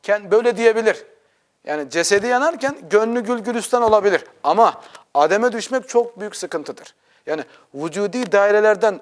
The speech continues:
mahrum oluyorsun. En büyük azap, sıkıntı Adem'e düşmektir. Mesela üç yüz yapan bir araba var. Ferrari diyelim. Gidecek yolu yok.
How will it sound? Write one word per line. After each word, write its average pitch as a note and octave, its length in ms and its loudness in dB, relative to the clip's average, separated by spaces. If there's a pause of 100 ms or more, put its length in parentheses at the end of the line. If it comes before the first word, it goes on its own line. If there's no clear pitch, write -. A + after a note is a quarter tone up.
mahrum F#3 440 2
oluyorsun. C4+ 460 0 (480)
En A#3 300 2
büyük F3+ 280 -4 (140)
azap, G3 360 2
sıkıntı A#3 400 -4
Adem'e F#3+ 420 0
düşmektir. - 560 -16 (1700)
Mesela G#3 340 -2
üç C#4 300 -10
yüz A#3 140 -8
yapan A#3 320 0
bir A#3+ 160 2
araba G#3+ 280 2
var. C3+ 140 -6 (1500)
Ferrari D#3+ 560 -2
diyelim. F3 300 -14 (440)
Gidecek A3+ 500 -4
yolu A3 220 2
yok. - 340 -2